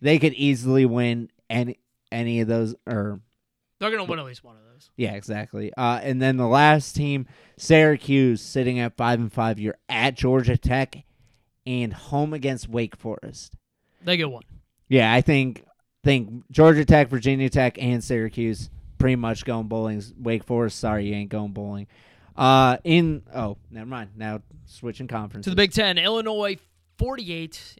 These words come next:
Speaker 2: Indiana forty-five. Did
Speaker 1: This
Speaker 2: not
Speaker 1: game
Speaker 2: expect
Speaker 1: was
Speaker 2: this.
Speaker 1: this game was batshit crazy. I had, like, I had it on one of the, uh, YouTube T V quads, and I,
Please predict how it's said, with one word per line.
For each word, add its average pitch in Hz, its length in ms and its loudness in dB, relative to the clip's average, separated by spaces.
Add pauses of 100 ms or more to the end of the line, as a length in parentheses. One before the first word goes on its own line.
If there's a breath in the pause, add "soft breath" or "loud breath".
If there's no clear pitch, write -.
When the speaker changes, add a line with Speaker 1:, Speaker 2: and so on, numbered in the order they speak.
Speaker 2:
Indiana 147 380 -12
forty-five. 143 960 -8
Did - 0 -
Speaker 1:
This 170 220 8
Speaker 2:
not 175 100 4
Speaker 1:
game 185 160 6
Speaker 2:
expect 151 140 0
Speaker 1:
was 147 180 2
Speaker 2:
this. - 420 -18
Speaker 1:
this 170 280 4
game 156 280 2
was - 180 0
batshit 131 680 0
crazy. 123 460 -6
I 120 120 0
had, 135 500 0
like, 127 340 -4
I - 60 -14
had 147 240 2
it 143 60 0
on 139 240 -2
one 135 220 -4
of 139 100 0
the, 127 260 -4 (560)
uh, 131 200 -2
YouTube 135 800 0 (200)
T 139 200 0
V 127 200 -4
quads, 127 720 -2 (320)
and 127 100 -8
I, 123 140 -4